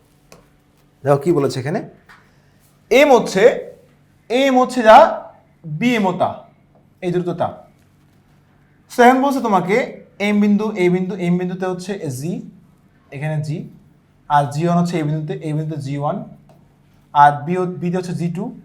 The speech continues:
এখানে জি টু, আর ডিতে হচ্ছে জি থ্রি। তবে বলেছে জি ওয়ান থেকে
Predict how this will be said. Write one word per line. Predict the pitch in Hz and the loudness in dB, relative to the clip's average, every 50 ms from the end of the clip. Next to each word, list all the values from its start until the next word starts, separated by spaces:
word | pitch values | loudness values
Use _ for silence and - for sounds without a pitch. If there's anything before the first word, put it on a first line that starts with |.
| _ _ _ _ - | _ _ _ _ -12
এখানে | 139 151 156 151 135 131 | -8 -6 -4 -4 -4 -4
জি | 151 156 151 | -4 -6 -6
টু, | 185 220 220 - - - _ _ _ _ _ _ - 160 | -8 -10 -10 -14 -18 -20 _ _ _ _ _ _ -2 0
আর | 147 143 160 | 0 0 0
ডিতে | 175 175 185 180 | -2 -2 -2 -4
হচ্ছে | 175 - 262 277 269 - - 143 127 123 | -4 -6 -8 -10 -12 -14 -18 -18 -14 -10
জি | 151 185 208 - - | -10 -10 -10 -10 -14
থ্রি। | - - 123 104 - - _ _ - - _ _ _ _ _ _ _ _ | -14 -14 -14 -14 -14 -18 _ _ -20 -20 _ _ _ _ _ _ _ _
তবে | - 190 185 185 | -6 -4 -2 -2
বলেছে | 214 233 226 220 170 160 - - - - - - _ - 143 143 147 143 127 - | -2 -2 -2 -2 -4 -4 -4 -6 -12 -18 -20 -20 _ -16 -14 -12 -12 -12 -10 -8
জি | 190 220 220 | -6 -4 -2
ওয়ান | 220 220 214 | -2 -2 0
থেকে | 220 214 | 0 -2